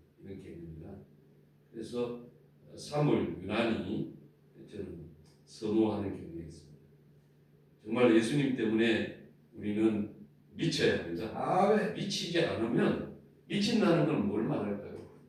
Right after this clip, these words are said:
Speaker 1: 바로 성령께서 나를 통치하시고 지배하는.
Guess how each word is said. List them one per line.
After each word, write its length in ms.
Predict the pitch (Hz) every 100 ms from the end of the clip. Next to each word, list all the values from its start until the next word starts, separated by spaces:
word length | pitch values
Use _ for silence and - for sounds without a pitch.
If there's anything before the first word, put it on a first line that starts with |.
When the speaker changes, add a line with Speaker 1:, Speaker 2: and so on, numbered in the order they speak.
| - -
Speaker 1:
바로 200 | - 160
성령께서 1700 | 160 - 135 147 147 170 214 226 226 233 165 170 175 170 175 175 - - - -
나를 680 | - - 104 156 170 - -
통치하시고 840 | - - - - - - - 123
지배하는. 420 | - - 131 -